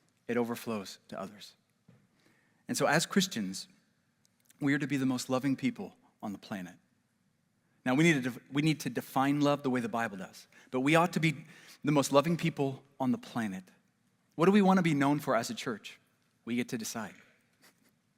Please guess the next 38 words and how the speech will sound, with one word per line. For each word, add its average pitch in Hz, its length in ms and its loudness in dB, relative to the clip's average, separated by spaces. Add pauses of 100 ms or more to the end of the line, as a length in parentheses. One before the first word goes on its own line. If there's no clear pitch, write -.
(1800)
And 123 180 6
the 123 40 0
Bible 147 320 2
would 131 120 -2
tell 98 220 -6
us - 260 -14 (800)
that 123 140 -4
we 135 140 2
ought 135 140 -2
to - 60 -12
be 139 60 -2
the 120 80 0
most 123 220 2
loving 120 240 -4
people 113 240 -8
on 104 60 -6
the 95 60 -8
planet, 95 380 -12 (1000)
where 127 100 -2
we 131 140 2
have 139 160 -2
a - 40 -6
persevering 131 960 -2
love 104 480 -8 (380)
for 117 140 -10
God 120 420 -4 (300)
and 113 140 0
one 107 140 -2
another, 92 360 -10 (1500)
where, 120 200 -6
where 127 180 -4
people 180 300 2
know 151 280 4
what 123 220 2
it 123 60 -2
means 131 340 4
to 113 80 -10
fail 120 680 -4